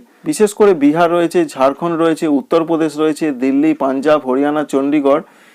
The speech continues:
এই সমস্ত রাজ্যগুলোর সঙ্গে ঝাড়খণ্ডের দিকেও কুয়াশার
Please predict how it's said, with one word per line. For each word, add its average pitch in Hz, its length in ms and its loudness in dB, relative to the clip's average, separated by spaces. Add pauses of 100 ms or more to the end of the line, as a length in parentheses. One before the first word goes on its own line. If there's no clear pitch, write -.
(140)
এই 170 200 2
সমস্ত 202 260 -2 (140)
রাজ্যগুলোর 156 600 0
সঙ্গে 143 300 -2 (180)
ঝাড়খণ্ডের 165 580 -2
দিকেও 160 280 -2
কুয়াশার 147 380 0